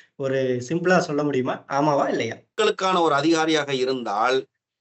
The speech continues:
Speaker 2: நீங்க அங்க வந்து தி மு க ஐ டி விங்க சேர்த்து போட்டது ஹராஸ்மெண்ட்டையும் சேர்த்து நீங்க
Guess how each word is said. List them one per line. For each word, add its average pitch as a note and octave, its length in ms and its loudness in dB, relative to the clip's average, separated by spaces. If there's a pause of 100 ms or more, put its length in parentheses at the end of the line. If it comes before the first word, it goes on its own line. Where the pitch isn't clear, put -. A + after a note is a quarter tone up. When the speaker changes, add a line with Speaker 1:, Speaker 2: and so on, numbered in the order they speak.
(120)
Speaker 2:
நீங்க G3+ 240 0
அங்க G3 240 4
வந்து G3 240 2
தி A3 200 -2
மு A3 140 2
க G#3+ 100 0
ஐ G3 140 6
டி G3 100 4
விங்க G3 180 2
சேர்த்து G3 380 2
போட்டது F#3 380 -2
ஹராஸ்மெண்ட்டையும் F#3 640 0
சேர்த்து F3 320 -2
நீங்க E3+ 180 4